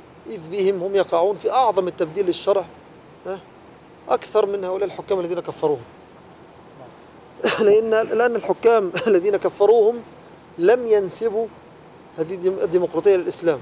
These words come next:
إلا من قال بهذا تبعا لرؤوس أهل الفتوى من، من، من المضلين، لكنهم في الغالب لا، يعني، يروجون لهذا، لا يروج-، لا يروجون لمسألة أن الديمقراطية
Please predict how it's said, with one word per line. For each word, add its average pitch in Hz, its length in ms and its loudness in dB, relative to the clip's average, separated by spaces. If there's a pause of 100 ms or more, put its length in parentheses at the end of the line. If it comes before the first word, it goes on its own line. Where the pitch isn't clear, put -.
(800)
إلا 254 340 2
من 226 180 -2
قال 220 300 2
بهذا 202 360 4
تبعا 233 600 2 (600)
لرؤوس 190 720 0
أهل 196 160 0
الفتوى 214 500 2
من، 196 60 -2
من، 185 340 -8 (420)
من 180 80 -2
المضلين، 180 560 2 (1400)
لكنهم 226 580 2
في - 80 -2
الغالب 214 440 2
لا، 240 400 2 (760)
يعني، 185 260 -4
يروجون 185 480 4
لهذا، 156 360 0 (1400)
لا 220 100 0
يروج-، 180 260 4
لا 202 260 2
يروجون 190 680 4
لمسألة 196 480 -2
أن 190 60 -4
الديمقراطية 170 720 0